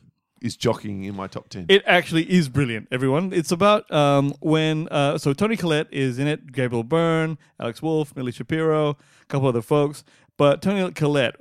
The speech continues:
Speaker 2: her, her character, when her, her, her, her mum is mentally ill, she passes away.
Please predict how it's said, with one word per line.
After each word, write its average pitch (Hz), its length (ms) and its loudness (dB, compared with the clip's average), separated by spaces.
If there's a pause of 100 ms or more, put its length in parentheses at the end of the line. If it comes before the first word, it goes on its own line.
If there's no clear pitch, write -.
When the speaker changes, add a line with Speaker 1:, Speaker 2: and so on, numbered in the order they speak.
Speaker 2:
her, 135 300 -2
her 175 140 2
character, 131 340 0
when 135 140 0
her, 165 260 2
her, 160 220 -2
her, 165 300 2
her 143 100 2
mum 143 180 0
is 123 100 -2
mentally 127 360 -8
ill, 156 260 0
she 135 160 -10
passes 110 320 -8
away. 151 420 -4